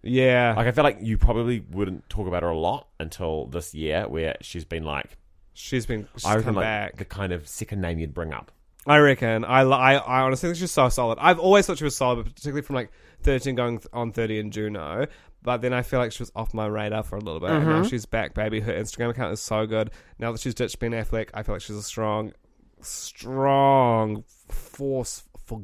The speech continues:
Speaker 1: good in this world. And I think
Speaker 2: Mm.
Speaker 1: her
Speaker 2: She's like a chia pud.
Speaker 1: Yes.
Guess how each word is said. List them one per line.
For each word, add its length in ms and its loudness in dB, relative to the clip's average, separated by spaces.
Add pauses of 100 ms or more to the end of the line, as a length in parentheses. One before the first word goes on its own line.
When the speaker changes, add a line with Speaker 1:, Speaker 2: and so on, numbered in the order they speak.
(140)
Speaker 1:
good 220 4
in 160 -2
this 260 -10
world. 520 -10 (580)
And 160 4
I 160 8
think 260 4
Speaker 2:
Mm. 100 -8 (840)
Speaker 1:
her 300 4
Speaker 2:
She's 80 6
like 120 4
a 60 2
chia 340 -2
pud. 480 0
Speaker 1:
Yes. 540 -6